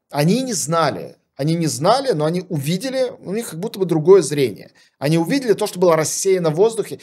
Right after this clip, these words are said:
и ещё не собралось в единое явление.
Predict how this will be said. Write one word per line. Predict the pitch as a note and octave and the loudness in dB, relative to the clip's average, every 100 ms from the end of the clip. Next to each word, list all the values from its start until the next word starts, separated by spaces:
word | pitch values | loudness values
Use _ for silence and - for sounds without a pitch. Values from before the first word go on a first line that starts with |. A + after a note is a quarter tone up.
| - | -12
и | - | -4
ещё | D3+ - F#3+ | -2 -2 -2
не | |
собралось | E3 E3+ E3 D#3+ E3 D#3+ | -2 -2 2 4 4 0
в | C#3 | -6
единое | C3 C#3 C#3 C3+ | -6 -4 -2 -2
явление. | C3+ C3 G2+ D#2 _ | -4 -4 -6 -8 _